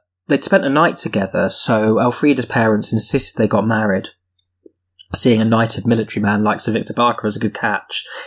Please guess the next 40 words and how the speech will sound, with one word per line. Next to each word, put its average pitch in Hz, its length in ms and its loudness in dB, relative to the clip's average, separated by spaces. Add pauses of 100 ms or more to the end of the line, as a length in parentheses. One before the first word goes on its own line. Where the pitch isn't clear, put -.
even 135 240 4
though 110 100 4
they 117 100 2
didn't 107 180 0
actually 107 640 0 (160)
particularly - 340 -4
like 107 260 -2
or 101 40 -8
trust - 340 -4
him. - 220 -8 (1040)
So, 123 560 4 (180)
to - 100 -2
get 196 140 6
a 190 60 2
marriage 135 360 4
licence, 98 720 -2
Barker 139 380 0
had 117 160 -2
to - 60 -14
produce 110 320 0
both 143 320 0
of 120 60 -8
their 110 100 2
birth 104 280 0
certificates. - 1000 -4
We 151 100 2
don't 202 140 4
know 156 80 -2
how 113 120 0
he 101 80 2
did - 220 -2
this, - 500 -2 (360)
but 135 200 2
he 147 80 2
did 165 140 2
make 131 160 2
a 135 60 -4
sworn 156 260 4
affidavit 104 640 0
that 107 320 0